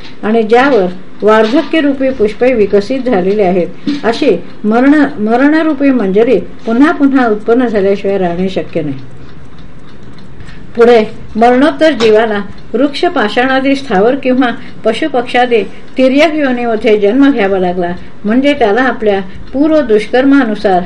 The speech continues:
निरनिराळ्या ऋतूमध्ये शीतोष्णादी दुःखे किंवा मशकादी कीटक यांच्यापासून त्रास भोगावा लागतो.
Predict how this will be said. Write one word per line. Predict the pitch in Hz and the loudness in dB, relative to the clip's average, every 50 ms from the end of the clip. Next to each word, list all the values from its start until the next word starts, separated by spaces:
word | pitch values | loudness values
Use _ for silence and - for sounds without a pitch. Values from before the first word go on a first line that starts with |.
| - - 202 | -4 -6 -4
निरनिराळ्या | 214 240 285 320 311 294 277 233 226 220 214 208 208 202 190 | 0 2 4 4 4 4 4 4 4 2 2 0 0 -2 -2
ऋतूमध्ये | 185 190 185 262 269 262 233 185 190 190 156 160 - - - - - - - | -2 0 0 0 0 0 -2 -2 -2 -2 -2 -2 -6 -8 -12 -12 -12 -10 -4
शीतोष्णादी | - 247 247 247 285 294 320 - - 285 269 254 262 254 | -2 -2 0 2 2 0 2 2 2 0 2 2 0 0
दुःखे | 226 190 190 185 - - 269 269 | 2 2 0 0 2 0 0 0
किंवा | 277 277 254 254 233 196 175 175 - - - - - 208 | 2 0 0 0 0 -2 -4 -6 -8 -12 -14 -10 -6 -2
मशकादी | 208 220 220 - 311 294 - 262 262 247 269 269 | -2 -2 0 0 -2 -2 0 0 0 0 0 -2
कीटक | 262 - 226 202 - 247 233 220 - 202 | 0 0 0 2 2 2 2 2 2 0
यांच्यापासून | 185 196 202 202 262 262 247 - - 202 190 196 | 0 0 0 -2 -2 -4 -4 -6 -6 -4 -4 -4
त्रास | 190 - - - - - - 220 220 226 233 208 | -6 -8 -12 -14 -14 -4 0 2 4 4 2 2
भोगावा | 180 214 190 180 175 170 156 | 2 0 0 0 0 -2 -2
लागतो. | 156 156 151 - 135 | -4 -6 -6 -8 -10